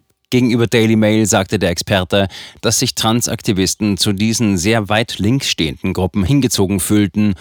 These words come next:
weil sie deren anarcho-kommunistische Ideologie teilten. Zitat, „Sie sehen die U S A als systemisch rassistisch an, die queere Menschen unterjochen.“ Zitat Ende. Länder, die Gesetze gegen Kinderverstümmelung erließen,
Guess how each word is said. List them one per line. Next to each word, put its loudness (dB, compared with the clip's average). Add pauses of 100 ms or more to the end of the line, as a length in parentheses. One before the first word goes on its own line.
(160)
weil 2
sie 0
deren 0
anarcho-kommunistische 0
Ideologie 0
teilten. -8
Zitat, 0 (440)
„Sie 2
sehen 0
die 0
U 2
S 2
A 0
als -2
systemisch 2
rassistisch -2
an, -2 (320)
die 0
queere 2
Menschen 0
unterjochen.“ -2 (380)
Zitat -6
Ende. -12 (460)
Länder, 4
die 2
Gesetze 0
gegen 0
Kinderverstümmelung 0
erließen, 0